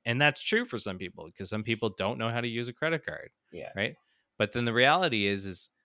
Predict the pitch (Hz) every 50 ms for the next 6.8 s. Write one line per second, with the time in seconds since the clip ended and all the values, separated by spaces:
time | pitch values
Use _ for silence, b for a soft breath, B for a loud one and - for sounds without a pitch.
0 | _ _ _ _ _ - 101 101 98 98 190 101 101 92 - _ _ _ _ _
1 | _ - 160 170 185 175 - 175 143 113 - - 131 135 147 147 104 107 123 170
2 | 190 - 80 - - - _ _ _ - 107 104 101 101 101 98 92 - 104 -
3 | - 113 107 98 98 104 95 - - - - - - - _ _ _ _ _ _
4 | _ _ _ _ _ - 107 - - 110 101 98 95 95 92 92 113 123 135 139
5 | 139 139 - - 117 104 110 104 101 98 107 117 113 113 107 107 101 98 95 90
6 | - - - 127 127 113 90 78 73 90 127 135 - - - -